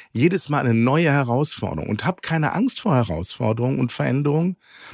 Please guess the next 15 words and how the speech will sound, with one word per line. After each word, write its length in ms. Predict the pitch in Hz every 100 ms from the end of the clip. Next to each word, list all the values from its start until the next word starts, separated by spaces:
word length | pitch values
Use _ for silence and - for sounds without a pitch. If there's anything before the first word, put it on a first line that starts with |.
| - -
sondern 400 | 123 151 147 147
die 160 | 127
führt 320 | - - 311 -
zu 160 | 277
Konflikten, 720 | - 214 - 127 - - 220 - _
ja. 520 | - 92 165 147 156 208 _ _ _ _ _ _ _ _ _ -
Aber 220 | 131 131
wenn 140 | 175 208
du 80 |
dich 140 | 190 -
denen 220 | 139 104
stellst, 920 | - - - 359 285 330 - - - _ _ _ _ -
wirst 300 | 123 120 -
du 400 | 117 107 147 226
besser 560 | 156 98 - - 185